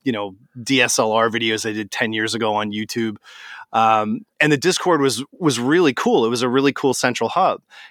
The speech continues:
And that ran for about a year. And I started doing YouTube live streams when covid broke out in, you know, I think it was mostly April and May, um,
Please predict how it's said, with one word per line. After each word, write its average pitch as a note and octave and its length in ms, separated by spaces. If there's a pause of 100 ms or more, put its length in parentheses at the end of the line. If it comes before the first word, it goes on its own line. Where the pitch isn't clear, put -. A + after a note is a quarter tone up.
And B2 100
that E3 140
ran F3 260
for D3+ 140
about C3 140
a A#2+ 40
year. B2 520 (680)
And B2+ 640 (280)
I B2+ 100
started D3 400
doing C3+ 340
YouTube C3 360
live D3 260
streams A#2+ 600
when B2+ 260
covid C3+ 420
broke A2+ 320
out B2 380
in, A#2+ 580
you C#3+ 120
know, A2 260
I A#2 200
think - 100
it C#3 60
was B2 120
mostly C#3 360
April B2 340
and A2 140
May, A#2 360 (640)
um, A#2 560